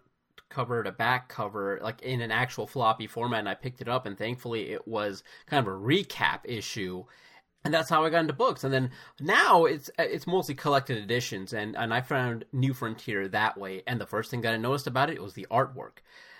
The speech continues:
and, and Darwyn Cooke's work is so good. Did you think that the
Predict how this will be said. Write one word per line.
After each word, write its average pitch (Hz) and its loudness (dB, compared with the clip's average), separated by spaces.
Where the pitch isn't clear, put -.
and, 104 -6
and 101 -6
Darwyn 113 2
Cooke's - -4
work 117 -6
is - -8
so 139 4
good. 131 6
Did 131 -2
you 269 4
think 370 4
that 196 4
the 165 -4